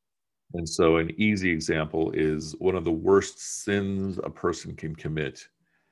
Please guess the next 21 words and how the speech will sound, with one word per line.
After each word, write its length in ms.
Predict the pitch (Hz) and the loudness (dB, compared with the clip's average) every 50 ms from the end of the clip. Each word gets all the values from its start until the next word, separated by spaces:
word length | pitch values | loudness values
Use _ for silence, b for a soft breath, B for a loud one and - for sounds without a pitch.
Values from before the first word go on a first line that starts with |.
| _ _ _ _ _ _ _ - | _ _ _ _ _ _ _ -2
is 160 | 92 80 - | -2 -2 -2
to 240 | - - - 87 80 | -2 -4 0 0 0
accuse 580 | 78 78 - - - 95 92 90 90 87 82 - | 0 0 -4 -6 -4 -2 0 0 0 -2 -2 -2
a 140 | - 78 73 | -2 -2 -4
chaste 560 | - - - - - 90 85 - - - 76 | -4 -8 -4 0 2 2 2 0 -4 -6 -6
woman 280 | 73 71 67 64 60 | -6 -4 -4 -6 -8
of 140 | - 69 65 | -8 -10 -6
being 220 | 67 78 73 69 - - | -6 -6 -6 -6 -8 -10
unchaste. 680 | 65 67 69 - - 62 55 - - - - - - _ _ _ _ _ _ _ _ _ _ _ _ _ _ _ _ _ _ _ _ _ _ _ _ _ _ _ _ _ _ _ _ _ _ | -10 -10 -10 -6 -4 -4 -4 -4 -8 -12 -16 -16 -20 _ _ _ _ _ _ _ _ _ _ _ _ _ _ _ _ _ _ _ _ _ _ _ _ _ _ _ _ _ _ _ _ _ _
And 140 | - 76 80 87 | -8 -8 -2 0
how 100 | 92 92 | 2 2
long 120 | 90 87 | 2 0
does 120 | 85 78 | 0 -2
it 80 | 80 78 | -2 -4
take 120 | 78 76 | -4 -6
to 80 | - 78 | -6 -6
do 140 | - 85 78 | -2 0 0
that? 200 | 69 62 - - - _ _ _ _ _ _ _ _ _ _ _ _ _ _ _ _ _ _ _ _ _ | 0 -2 -6 -8 -14 _ _ _ _ _ _ _ _ _ _ _ _ _ _ _ _ _ _ _ _ _
That's 180 | - 80 - | -10 -10 -10
a 40 | - | -14
sentence. 720 | - - - - 78 78 - - - - - - - - | -14 -10 -6 -4 -4 -4 -4 -8 -12 -12 -12 -18 -20 -20